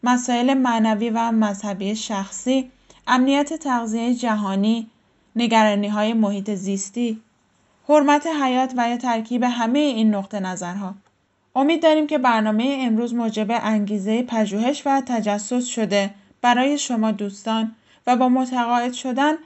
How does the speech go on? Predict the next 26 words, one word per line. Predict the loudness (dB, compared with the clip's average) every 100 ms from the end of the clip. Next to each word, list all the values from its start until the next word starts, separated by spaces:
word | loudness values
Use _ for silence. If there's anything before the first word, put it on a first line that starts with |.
| _ _
عزم | 0 2 2 0
به | 2 0
اقدام | 0 -2 -2 -2 -2 -2 0
و | 0 2
برداشتن | 0 0 -2 -4 -4 -2
قدم‌های | -2 0 0 2 0 -2
گرچه | -4 -4 -6
کوچک | -6 -8 -6 -4 -6 -10 _ -2
ولیکن | 0 0 0 -2
راسخ | 0 0 0 -4 -4
کنید | -4 -2 -2 -4 -10 _ -20 _
و | 2
در | 4
استعمال | 4 -2 -2 0 0 0
مواد | 0 0 0 -2 -4
گوشت | -6 -6 -6 -6
آمیخته | -6 -6 -4 -2 -2 -2 -4 -4 -2
و | -2 -2
به | -4
طور | -4 -4 -4
کامل | -4 -6 -4 -6
گوشت | -8 -8 -6 -6
قرمز | -4 -2 0 -2 -4 -12 _ _
تجدید | -2 -2 -2 -2
نظر | 0 0 0 -2 -2
کنید | -4 -6 -6 -10